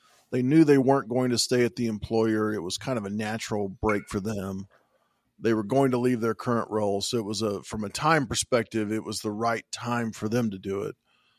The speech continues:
But on the other hand, their spouse was in a different place. They were really enjoying their work, uh, and they, they didn't necessarily fear losing their job, but they did fear losing their career momentum.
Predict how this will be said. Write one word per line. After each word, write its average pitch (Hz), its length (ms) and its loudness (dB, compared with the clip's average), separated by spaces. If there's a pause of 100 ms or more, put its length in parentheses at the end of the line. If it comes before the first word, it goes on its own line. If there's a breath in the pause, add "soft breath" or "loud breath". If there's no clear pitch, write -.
(500)
But 139 220 6
on 135 160 6
the 131 140 6
other 165 180 8
hand, 127 280 0
their 120 100 0
spouse 143 520 4
was 123 160 2
in 117 100 0
a 107 60 -2
different 113 480 0
place. 104 360 -4
They 120 100 -2
were 110 120 0
really 127 380 4
enjoying 123 520 0
their 117 120 -2
work, 117 380 2 (840)
uh, 113 360 -2 (120)
and 123 200 -2
they, 123 160 0 (420)
they 165 80 2
didn't 214 200 6
necessarily 175 420 6
fear 151 320 4
losing 147 500 8
their 151 140 6
job, 165 340 4
but 135 140 -2
they 127 120 2
did 131 260 0
fear 139 320 4
losing 120 720 4
their 110 180 2
career 113 400 2
momentum. 120 640 -2